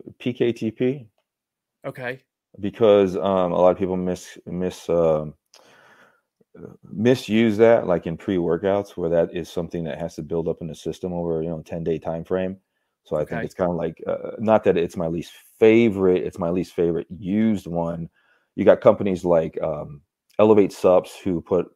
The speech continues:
Speaker 1: who have Vigor eight, and there's a purpose of it in that because
Speaker 2: Yep.
Speaker 1: it's something to take every day, and then you build your, your A T P production. But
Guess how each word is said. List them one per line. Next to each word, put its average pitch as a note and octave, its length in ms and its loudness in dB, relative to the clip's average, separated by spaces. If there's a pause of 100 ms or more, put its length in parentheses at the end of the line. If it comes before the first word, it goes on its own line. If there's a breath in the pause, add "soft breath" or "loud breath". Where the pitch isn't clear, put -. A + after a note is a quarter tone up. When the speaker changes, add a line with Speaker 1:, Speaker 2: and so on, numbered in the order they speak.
(120)
Speaker 1:
who F2 140 -6
have E2+ 200 -2
Vigor F#2+ 340 0
eight, F#2 360 -4 (160)
and D#2+ 440 -8
there's E2+ 240 -2
a E2+ 40 -6
purpose F#2+ 380 -2
of F2 140 0
it F2 60 0
in E2+ 220 -6
that E2 460 -4
because E2+ 480 -8
Speaker 2:
Yep. B2 220 -10
Speaker 1:
it's - 180 -10 (100)
something F2+ 200 -2
to D#2+ 60 -6
take - 280 -6
every E2+ 280 -6
day, F2+ 420 -2
and F2 100 -8
then D#2+ 100 -12
you D#2+ 120 -12
build E2 360 -6
your, E2+ 240 -14 (460)
your E2 120 -8
A D#2 100 -6
T D2+ 160 -16
P D#2 180 -10
production. D#2 500 -10
But D2+ 200 -12